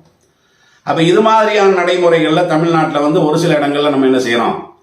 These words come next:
நம்ம வந்து பார்க்கிறோம். நம்ம கூட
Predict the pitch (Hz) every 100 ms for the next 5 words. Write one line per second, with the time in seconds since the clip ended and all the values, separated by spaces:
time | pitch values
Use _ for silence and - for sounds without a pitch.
0 | _ _ _ - 123 127 123 127 165 -
1 | - 87 85 82 - _ _ _ _ _
2 | _ _ - 117 180 208 208